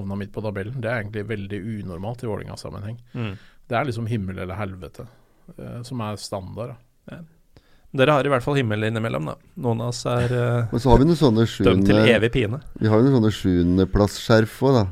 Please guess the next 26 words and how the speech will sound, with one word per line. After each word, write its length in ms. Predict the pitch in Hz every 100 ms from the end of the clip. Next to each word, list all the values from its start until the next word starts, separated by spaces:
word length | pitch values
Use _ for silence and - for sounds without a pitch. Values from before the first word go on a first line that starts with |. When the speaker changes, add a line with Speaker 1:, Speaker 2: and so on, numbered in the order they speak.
| -
Speaker 3:
Vi 80 | -
har 60 | 101
ikke 140 | - 107
bare 160 | 98
sånn 140 | 101 101
gullskjerf. 500 | 101 95 98 107 -
Speaker 2:
Ja. 80 | 160
Mm. 140 | 104 95 -
Speaker 3:
Sjuendeplass-skjerfa 720 | - 95 101 98 104 95 104
våre, 140 | 104 117
det 140 | 101 95
er 80 | 120
klassiske, 500 | 110 90 85 - 101
dem 220 | 87 87
også. 220 | 107 -
Speaker 1:
Jeg 80 | -
har 80 | 127 156
vært 100 | 127
med 80 |
på 100 | 131 -
to 100 | 135
nedrykk 400 | 127 113 113 113 131
også, 140 | 147 143 139
eh, 60 | 127
ja, 100 | 151
du 120 | 135